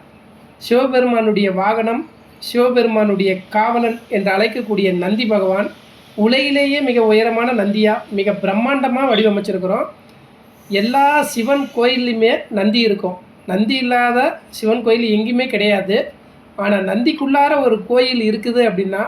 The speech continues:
உலகத்துல அதுவும் எங்கேயுமே இல்ல. அது இங்க மட்டும்தான் உருவாயிருக்குது. நந்தி வயித்துக்குள்ளார போய் சிவபெருமானை தரிசனம் பண்ணலாம் அப்படின்னா, அது இங்க மட்டும்தான். நந்தி வயித்துக்குள்ளார பதினைந்து அடி உயரத்துல மிக பிரம்மாண்டமா அருள்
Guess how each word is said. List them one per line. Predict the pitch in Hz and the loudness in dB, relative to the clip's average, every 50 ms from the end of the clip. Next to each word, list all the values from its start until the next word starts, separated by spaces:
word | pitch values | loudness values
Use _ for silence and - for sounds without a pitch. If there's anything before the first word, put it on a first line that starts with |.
| - - 214 | -6 -6 -2
உலகத்துல | 202 214 226 240 233 208 233 208 185 | -2 0 0 0 -2 -2 -2 -2 -2
அதுவும் | 185 185 254 269 285 277 240 | -2 -2 -2 -2 0 0 0
எங்கேயுமே | 220 220 220 220 226 233 226 214 | 0 0 -2 0 2 2 2 2
இல்ல. | 202 208 226 - | 2 0 -2 -2
அது | - 214 190 190 190 | -2 -4 -2 -2 -4
இங்க | 190 196 208 | -4 -4 -4
மட்டும்தான் | 196 202 190 - 220 220 226 240 320 - - - - - - - - - - - | -4 -4 -4 -4 -4 -4 -2 -4 -4 -6 -10 -16 -20 -20 -20 -20 -20 -20 -10 -4
உருவாயிருக்குது. | 226 226 220 226 214 202 190 185 180 180 190 160 175 185 - - - - - - - - - - | -2 0 2 2 2 2 2 0 -2 -4 -6 -10 -10 -14 -16 -20 -20 -20 -20 -20 -20 -20 -8 -4
நந்தி | 202 208 240 277 277 294 254 208 | -2 0 0 2 0 0 2 2
வயித்துக்குள்ளார | 208 226 240 - 294 - - 277 254 262 262 262 269 302 302 294 | 0 0 0 -2 -6 -6 -4 -4 0 2 2 2 4 2 0 0
போய் | 247 226 214 208 220 247 - - - | 0 0 2 2 0 -2 -4 -8 -4
சிவபெருமானை | 233 247 247 254 247 240 233 226 220 214 208 214 - - - | -4 -4 0 2 2 2 2 2 2 2 2 0 -2 -2 -2
தரிசனம் | 190 202 208 214 - 247 240 233 208 - | -2 0 0 0 0 -2 -2 -2 -2 -4
பண்ணலாம் | 196 196 208 226 240 233 220 | -4 -2 0 0 0 0 -2
அப்படின்னா, | 196 180 190 185 196 220 - - 214 | -2 -2 -2 -2 -2 -4 -4 -2 -4
அது | 208 180 190 | -2 -2 -2
இங்க | 190 190 190 | -2 -2 -4
மட்டும்தான். | 180 180 180 180 - 202 202 208 - - - - - - - - - - - - - | -6 -6 -6 -6 -6 -4 -4 -4 -6 -8 -12 -18 -20 -20 -20 -20 -20 -20 -20 -8 -2
நந்தி | 202 214 233 240 294 254 | 0 0 2 0 0 2
வயித்துக்குள்ளார | 233 220 233 226 285 214 - 247 240 233 220 202 202 202 202 - - - - - - - - - - - - - | 2 0 0 0 -4 -4 -2 0 0 2 2 2 2 2 0 -2 -4 -8 -16 -20 -20 -20 -20 -20 -20 -20 -6 -2
பதினைந்து | 214 202 202 269 285 285 285 277 254 254 | 0 0 2 2 2 2 2 2 2 2
அடி | 233 208 214 208 | 2 2 2 2
உயரத்துல | 196 208 226 247 247 - - 208 196 190 202 - - - - - - 202 | 2 2 2 2 0 0 0 0 0 0 -2 -4 -8 -14 -16 -6 -4 -2
மிக | 185 196 185 190 | -2 -2 -2 0
பிரம்மாண்டமா | 202 208 214 240 247 269 269 254 262 254 269 277 233 | 0 0 0 0 0 -2 -2 -2 -2 -2 0 0 2
அருள் | 208 214 226 226 | 2 2 0 0